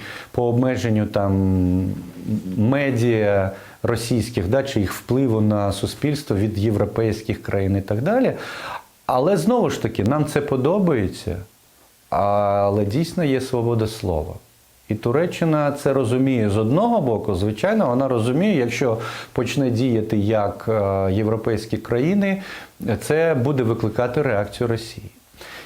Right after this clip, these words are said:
І коли ці, ти про це розмовляєш, то постає інше питання. Чи якась європейська країна сьогодні,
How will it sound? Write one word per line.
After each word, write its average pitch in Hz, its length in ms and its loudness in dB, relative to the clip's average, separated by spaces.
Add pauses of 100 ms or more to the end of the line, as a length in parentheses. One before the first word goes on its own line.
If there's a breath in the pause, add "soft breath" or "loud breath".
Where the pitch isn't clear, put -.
І 127 100 0
коли 175 260 2
ці, 175 340 0
ти 165 180 -2
про 151 180 0
це 147 260 0
розмовляєш, 165 800 2
то 196 160 -2
постає 151 480 -2
інше 139 480 0
питання. 80 400 -6 (720 loud breath)
Чи 170 160 0
якась 185 420 0
європейська 165 720 0
країна 120 500 0
сьогодні, 90 640 -2